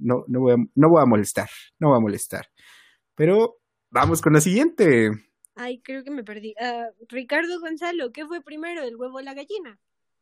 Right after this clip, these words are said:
Speaker 1: Güey, yo, yo esa respuesta no me la sé. <laughs> Pero una vez le pregunté a Google <laughs> y me dijo algo así de,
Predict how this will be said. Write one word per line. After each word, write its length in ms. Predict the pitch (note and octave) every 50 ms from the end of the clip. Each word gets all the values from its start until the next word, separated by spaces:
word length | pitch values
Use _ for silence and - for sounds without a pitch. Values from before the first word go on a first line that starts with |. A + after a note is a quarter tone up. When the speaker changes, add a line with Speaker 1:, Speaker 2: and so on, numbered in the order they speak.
| _ _ _ _ _ _ _ _ -
Speaker 1:
Güey, 380 | A#2 A2+ A#2 B2 C3 B2+ - -
yo, 320 | C#3 C#3 D3 D#3+ D#3 D#3 - C3+ C#3 C#3
yo 280 | D3+ D#3 E3+ E3 - -
esa 260 | C3+ D3 D3+ - E3+
respuesta 880 | - C3 B2 - - - C#3 C#3 C#3+ - F#3+ F3 F3 E3+ E3+ - _ _ _
no 160 | B2 B2+ C3
me 80 | C#3+ D3
la 140 | B2 G#2+
sé. 280 | - - A#2 C3 - - -
<laughs> 1900 | - C5 - C6+ D5 C5+ D#5 - D5+ D5 C#5+ - - - C#5+ C#5 - A#4+ A4+ - - A#4+ - - - C5+ - _ _ - A#3 - D#4+ C#4 A#3 - _
Pero 320 | - G3 G3+ G#3 G#3 G#3+ - -
una 220 | D3+ D#3+ D#3+ D3+
vez 140 | D3 D3+ D3+
le 120 | E3 E3
pregunté 440 | D#3+ - C3+ B2 A2+ A2 G#2+ G#2 A2+
a 60 | A#2
Google 420 | B2 B2 A#2+ A#2 A#2+ D3+ G#3 - - - - - - - - -
<laughs> 420 | - C#4 F4+ G#4+ E4+ D4+ - - G4 F#4+ - - - A#3 C4 C4 - D#3 - _ -
y 120 | B2 B2
me 140 | B2+ B2 A#2+
dijo 280 | C3 C#3+ C#3+ - D#3
algo 200 | C3+ C3 C3+ C#3
así 180 | C3 B2+ - C3+
de, 240 | B2 B2+ A#2 G#2